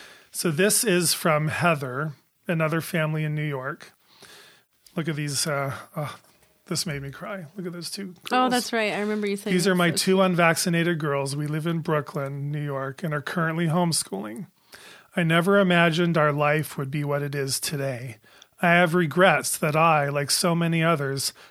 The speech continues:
Speaker 1: sat quietly on the sidelines with our religious exemptions and thought never in New York would they pass a repeal like they did on June thirteenth.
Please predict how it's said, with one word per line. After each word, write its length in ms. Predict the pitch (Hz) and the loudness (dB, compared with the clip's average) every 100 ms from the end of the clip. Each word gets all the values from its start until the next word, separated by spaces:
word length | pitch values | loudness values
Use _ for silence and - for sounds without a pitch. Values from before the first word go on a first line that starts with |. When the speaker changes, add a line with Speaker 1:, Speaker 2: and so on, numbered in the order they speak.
| - | -4
Speaker 1:
sat 380 | - 170 151 | 0 2 0
quietly 800 | - - - 185 190 175 135 135 139 | -4 -10 2 4 6 4 0 -4 -2
on 160 | 143 | -2
the 80 | 147 | 0
sidelines 960 | - 160 147 151 135 156 190 196 - - - _ - | 0 2 2 0 -4 -10 -8 -8 -8 -10 -20 _ -2
with 240 | 180 175 196 | 2 2 4
our 280 | 170 180 | 4 4
religious 500 | 175 160 160 156 165 | 4 2 0 0 0
exemptions 880 | 190 151 151 143 131 190 208 202 - _ - - - _ - | 0 0 0 0 -4 -6 -8 -8 -8 _ -20 -20 -20 _ -2
and 140 | 165 | -2
thought 280 | - 165 160 | 2 2 2
never 500 | 160 165 175 196 196 | 0 2 2 4 2
in 180 | 175 165 | 2 2
New 60 | 165 | 2
York 560 | 160 160 160 139 135 | 2 2 2 2 0
would 100 | 156 | -4
they 140 | 147 139 | -2 -4
pass 500 | - 170 151 147 220 | -2 0 2 2 0
a 160 | 156 | -2
repeal 800 | 151 147 - - 180 139 127 147 | -4 -6 -6 -2 0 0 -4 -6
like 220 | 165 143 | -4 -4
they 140 | 135 143 | -4 -6
did 220 | 143 139 | -4 -4
on 120 | 135 | -4
June 260 | 131 143 139 | -6 -6 -8
thirteenth. 720 | 143 147 - 160 139 - - | -6 -6 -6 -10 -10 -16 -20